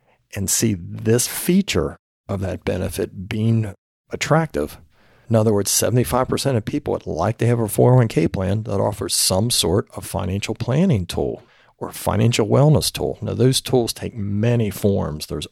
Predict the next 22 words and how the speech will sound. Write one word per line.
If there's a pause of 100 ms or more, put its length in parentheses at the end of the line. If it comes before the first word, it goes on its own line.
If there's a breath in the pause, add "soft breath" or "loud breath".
online
tools,
there's
programs (260)
through
financial
advisors. (580 soft breath)
We
at
Plan
to
Retire,
we
have
one
as
well
that
we
do
in
person,